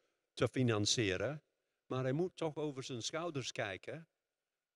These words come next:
naar wie hem betaalt, hè? Wie zijn loon betaalt. En dus om te tonen dat ondanks zijn genegenheid voor die verschrikkelijke Joden, hij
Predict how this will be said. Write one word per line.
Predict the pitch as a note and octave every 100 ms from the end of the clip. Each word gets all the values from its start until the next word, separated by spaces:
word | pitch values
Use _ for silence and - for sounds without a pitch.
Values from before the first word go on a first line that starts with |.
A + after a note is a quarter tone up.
| _
naar | - A#2+ B2 B2
wie | C3 C#3+
hem | C3+ B2+
betaalt, | C3+ - G3 A2 G2
hè? | C#3 G3 E3+ _ _ _
Wie | - A#2
zijn | C3+ B2+
loon | F#3 D#3 A2+
betaalt. | G#2 A#2 F2+ F#2 - - _ _ _
En | - C3
dus | C3+ C3 -
om | D#3 C#3 A#2+ _ _ _
te | - -
tonen | G3+ G#3 G3+ E3
dat | D#3 C#3+ -
ondanks | A#2+ B2 F3 G3+ -
zijn | - D3+ C#3+ B2+ _ _ - _ _
genegenheid | - A2+ D#3+ G3 D3+ C#3+ D3 C3+
voor | - C3 A2+ - _ -
die | B2+ A2+ A2 - _ _ _ _ _ _ _ _
verschrikkelijke | B2+ - E3+ D#3+ D3 B2+ A2+
Joden, | A2+ D#3 F#3 F#3 F#3 - _
hij | -